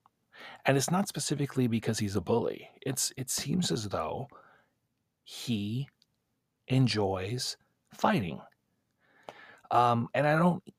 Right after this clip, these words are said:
n-, <sighs> I don't think he's necessarily violent because he likes ca-, causing harm. It's not clearly explained what the thrill is.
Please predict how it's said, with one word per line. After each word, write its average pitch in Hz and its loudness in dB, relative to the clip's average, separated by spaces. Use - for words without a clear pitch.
n-, 127 -4
<sighs> - -4
I 139 0
don't 175 4
think - 2
he's 147 2
necessarily 127 2
violent 113 2
because 113 0
he 117 -2
likes 104 0
ca-, - -2
causing 110 0
harm. 110 0
It's - -2
not 156 4
clearly 127 2
explained - -6
what 113 -2
the - -16
thrill 98 -6
is. - -8